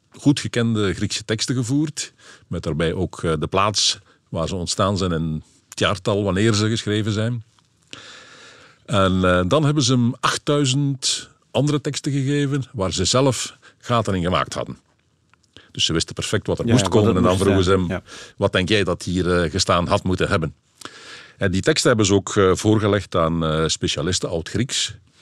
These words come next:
Speaker 1: die die specifieke teksten nooit mee bezig geweest waren, want die waren al vertaald. En dan ook aan hen gevraagd: "Eh, vul deze gaten even in."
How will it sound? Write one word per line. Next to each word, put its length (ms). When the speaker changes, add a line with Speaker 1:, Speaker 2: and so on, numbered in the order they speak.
Speaker 1:
die 240
die 140
specifieke 520
teksten 440
nooit 200
mee 120
bezig 300
geweest 260
waren, 180
want 120
die 100
waren 220
al 120
vertaald. 460
En 100
dan 220
ook 180
aan 120
hen 140
gevraagd: 520
"Eh, 260
vul 180
deze 260
gaten 280
even 320
in." 60